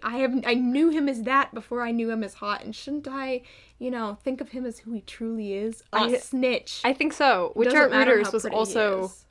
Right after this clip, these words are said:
Speaker 2: a snitch.
Speaker 1: Oh!
Speaker 2: Yep.
Speaker 1: Okay. All right.
Speaker 2: So you'll really hate this man.
Speaker 1: Oh, I relate to this situation. I don't
Speaker 2: Right.
Speaker 1: know what the situation is, but I feel it in my bones.
Speaker 2: Okay.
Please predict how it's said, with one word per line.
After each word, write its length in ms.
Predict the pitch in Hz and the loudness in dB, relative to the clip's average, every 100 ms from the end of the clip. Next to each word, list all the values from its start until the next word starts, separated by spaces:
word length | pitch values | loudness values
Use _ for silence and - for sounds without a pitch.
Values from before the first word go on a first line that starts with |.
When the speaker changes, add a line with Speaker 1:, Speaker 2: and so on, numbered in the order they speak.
| - | -8
Speaker 2:
a 60 | |
snitch. 560 | 214 233 202 - - - _ - | -4 -2 -4 -6 -14 -18 _ -4
Speaker 1:
Oh! 1000 | 254 370 453 494 392 302 262 226 208 185 | 4 8 10 10 10 4 2 0 -2 -4
Speaker 2:
Yep. 300 | - 202 254 | 0 6 6
Speaker 1:
Okay. 280 | 233 208 220 - - | 6 2 -2 -4 -4
All 120 | 226 | 2
right. 260 | 254 208 285 | 4 4 4
Speaker 2:
So 80 | |
you'll 240 | 247 269 254 | 4 4 2
really 340 | 220 269 285 | 0 0 0
hate 300 | 220 247 262 | -2 -2 -2
this 180 | 220 - | -4 -4
man. 460 | 214 220 - - 202 | -6 -6 -8 -10 -14
Speaker 1:
Oh, 300 | 202 - - - - - | -16 -16 -18 -20 -20 -20
I 60 | 190 | -16
relate 420 | 196 202 196 - | -12 -8 -8 -10
to 160 | - | -16
this 140 | 214 - | -16 -16
situation. 880 | - 202 - 208 - 196 - - 214 - - _ _ - - - _ _ - | -16 -18 -16 -18 -18 -16 -16 -12 -14 -14 -20 _ _ -20 -20 -20 _ _ 0
I 80 | 208 | 4
don't 120 | 247 | 4
Speaker 2:
Right. 60 | 240 | 6
Speaker 1:
know 100 | 233 | 4
what 140 | 240 | 4
the 80 | 240 | 0
situation 720 | - 247 233 220 208 - 202 | -4 -4 -2 -2 -2 -4 -6
is, 320 | 208 214 190 214 | -4 -6 -6 0
but 120 | 208 | 2
I 120 | 214 | 2
feel 440 | - - 226 190 | -4 -6 -4 -2
it 140 | 202 - | -4 -4
in 180 | 208 202 | -4 -4
my 140 | 190 | -4
bones. 380 | 190 185 202 202 - - | -4 -4 -4 -6 -10 -8
Speaker 2:
Okay. 520 | 220 226 190 190 226 | -8 -6 -6 -6 -10